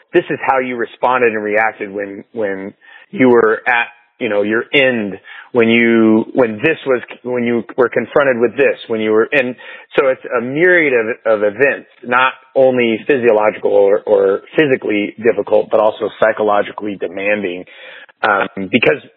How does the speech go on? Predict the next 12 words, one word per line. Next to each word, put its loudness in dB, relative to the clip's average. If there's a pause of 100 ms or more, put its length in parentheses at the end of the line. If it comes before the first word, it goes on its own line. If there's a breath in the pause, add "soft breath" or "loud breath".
(240)
one, 0
we -2
want 0
to 4 (260)
ex-, -14 (200)
experiment 0
and, -2
and -2
experience -2 (120)
this 2
and -12
see, 0